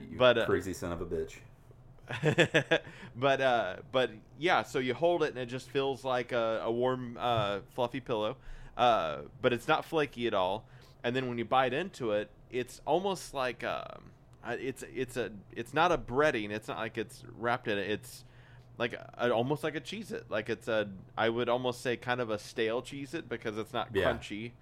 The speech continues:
Speaker 1: I got you.
Speaker 2: Um, yeah, but it, but it was still good. It wasn't like, I don't mean stale, like, in a negative way.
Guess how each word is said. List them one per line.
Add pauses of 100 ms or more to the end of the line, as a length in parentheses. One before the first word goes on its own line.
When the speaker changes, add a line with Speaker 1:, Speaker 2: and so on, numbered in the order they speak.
(120)
Speaker 1:
I
got
you.
Speaker 2:
Um, (680)
yeah, (100)
but
it,
but
it
was
still
good.
It
wasn't
like,
I
don't
mean
stale,
like,
in
a
negative
way.